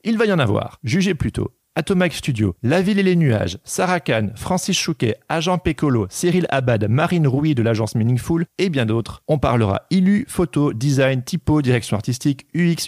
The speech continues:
U I, réseaux sociaux et création de portfolio, évidemment.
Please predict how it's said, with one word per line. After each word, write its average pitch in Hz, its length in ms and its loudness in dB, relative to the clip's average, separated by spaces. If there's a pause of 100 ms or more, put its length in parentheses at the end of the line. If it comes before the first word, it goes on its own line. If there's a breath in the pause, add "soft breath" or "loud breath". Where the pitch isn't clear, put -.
U 143 180 2
I, 139 220 -2
réseaux 117 240 0
sociaux 139 540 -2
et 180 100 2
création 110 400 -2
de 90 60 -2
portfolio, - 560 0
évidemment. 110 480 0